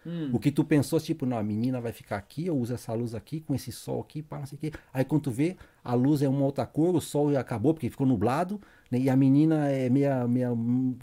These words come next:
Speaker 2: um padrão físico diferente do que eu imaginava, o kimono é de uma outra cor, e tu fala, "Ih, cara, agora?" E naquela hora tu tem que pensar, "Vou ter que fazer tal coisa",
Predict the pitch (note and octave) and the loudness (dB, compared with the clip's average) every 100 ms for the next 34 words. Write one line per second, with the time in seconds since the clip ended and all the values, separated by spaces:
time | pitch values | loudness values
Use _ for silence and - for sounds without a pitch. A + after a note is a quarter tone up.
0 | A#2 A#2 A#2+ A#2+ G#2+ - B2+ A#2+ C3 D3 | -8 -4 0 0 0 -2 0 2 2 2
1 | C#3 B2+ C3 C3 B2 A#2+ C3+ B2+ A#2 G#2 | 0 -2 0 2 2 2 0 2 2 0
2 | B2 F3+ F#3 G3+ - _ _ C3 - B2+ | -2 -4 -4 -10 -14 _ _ -4 4 4
3 | D3 C#3+ C3 B2+ D#3 C#3 - C#3 D3+ - | 6 4 2 2 0 -4 -4 -4 -4 -6
4 | D#3+ G#3 - B2 F2+ _ _ - C3 D#3 | -8 -8 -8 -10 -10 _ _ -12 -4 0
5 | B2+ E2+ - _ _ - A2+ B2+ B2+ F#3 | 0 -2 -12 _ _ -2 0 2 0 0
6 | G#3 E3 F3 - D#3 D3+ D#3 C3+ B2+ A2+ | 4 4 4 2 -2 -2 -2 -4 -4 -8
7 | A#2+ G2+ C3 C#3+ - C3+ C#3+ E3 D#3+ B2 | -8 -4 -4 -4 -6 -6 -4 -2 -2 0
8 | G2+ E2 | -2 -2